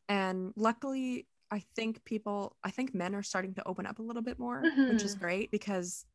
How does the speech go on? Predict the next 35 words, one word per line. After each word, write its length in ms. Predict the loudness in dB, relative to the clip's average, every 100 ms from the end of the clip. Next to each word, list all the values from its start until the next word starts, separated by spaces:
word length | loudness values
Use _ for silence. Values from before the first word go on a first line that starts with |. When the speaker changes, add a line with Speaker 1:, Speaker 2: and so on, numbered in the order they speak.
| _ -4
Speaker 1:
you 120 | -2
know, 140 | 0
it 80 | -2
can 120 | -2
be 80 | -2
so 240 | 0 -2
hard. 280 | 0 0 0 -4
Well, 260 | -2 0 0
like, 180 | -2 -2
for 160 | -2 0
women, 300 | 0 -2 -2
just, 240 | -4 -4 -8 -4
just 240 | -2 -2
as 80 | -6
hard, 320 | 0 0 0 -4
but 200 | 0 0 -2 -4
Speaker 2:
Mm-hmm. 360 | 0 2 2 0 -2 4
Speaker 1:
there's 220 | 4 6
definitely 420 | 0 0 -2 0
that 220 | 0 -2
stigma 440 | -2 -2 -2 -2 -4 _ _
around 300 | 0 0 0
mental 220 | -2 -4
health 220 | -4 -4 -4
with 120 | -4
men. 300 | -2 -2 -2
So 280 | -2 0 2
Speaker 2:
Mm-hmm. 80 | 4
Speaker 1:
hopefully, 520 | 4 4 2 -2 -4
you 100 | -4
know, 260 | -2 0 -2 -10 _ -10
society's 580 | -4 2 2 4 0 0
trying 300 | -2 0 -2
to 80 | -4
kinda 340 | -4 -4